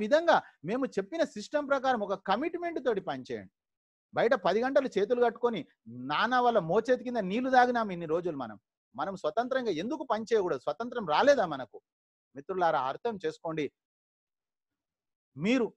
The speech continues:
అర్థం చేసుకొని అర్థం చేయించండి. అద్భుతమైన ఆన్‌లైన్ మీటింగ్స్. దీని ద్వారా మొదట బెనిఫిట్ మనకు, మీ ఉద్యోగ వ్యాపారాలకు ఎక్కడ ఎలాంటి అంతరాయం లేదు. గతంలో చేసిన కంపెనీలలో మన వ్యాపార ఉద్యోగాలను వదిలేసుకొని మనం మీటింగ్‌కి వెళ్ళడానికి ఖర్చులు,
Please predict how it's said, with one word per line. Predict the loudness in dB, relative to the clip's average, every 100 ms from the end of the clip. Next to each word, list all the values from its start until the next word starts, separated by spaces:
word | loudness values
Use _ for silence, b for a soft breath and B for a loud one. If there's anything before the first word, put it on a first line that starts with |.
| -8
అర్థం | -4 -4 -2
చేసుకొని | -4 -4 -4
అర్థం | -4 -4 -8 -4
చేయించండి. | -4 -2 -2 -2 -6 -8 -6
అద్భుతమైన | -4 0 0 2 0 -2
ఆన్‌లైన్ | 0 0 0
మీటింగ్స్. | -2 -4 -8 -12 _ _ _
దీని | 0 2 6
ద్వారా | 6 6 4
మొదట | 2 4
బెనిఫిట్ | 2 2 -2 0
మనకు, | 2 2 0 -4 -6
మీ | 0 2
ఉద్యోగ | 4 6 8 8
వ్యాపారాలకు | 8 8 6 8 6 4
ఎక్కడ | 0 2
ఎలాంటి | 4 2 2 0
అంతరాయం | 0 2 2 2
లేదు. | -4 -8 -10 _ _ _ _ _ _ _ _ _ _ _
గతంలో | -4 0 2 2
చేసిన | 2 0 -2
కంపెనీలలో | 0 0 0 6 6 6 2 b b b
మన | -2 4
వ్యాపార | 6 8 6 6 4
ఉద్యోగాలను | 2 6 6 4 0
వదిలేసుకొని | 2 4 2 2 2 2 -4 _ _
మనం | -4 -2
మీటింగ్‌కి | -4 -4 0 4
వెళ్ళడానికి | 4 4 0 -2 0
ఖర్చులు, | 2 2 0